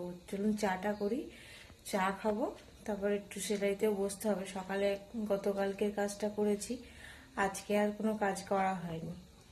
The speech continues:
তাহলে চলুন চাটা করি, চা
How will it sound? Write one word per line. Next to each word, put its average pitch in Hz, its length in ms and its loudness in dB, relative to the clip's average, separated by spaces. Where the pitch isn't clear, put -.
তাহলে 180 260 -2
চলুন 196 220 -2
চাটা 185 280 0
করি, 175 200 -4
চা 196 120 2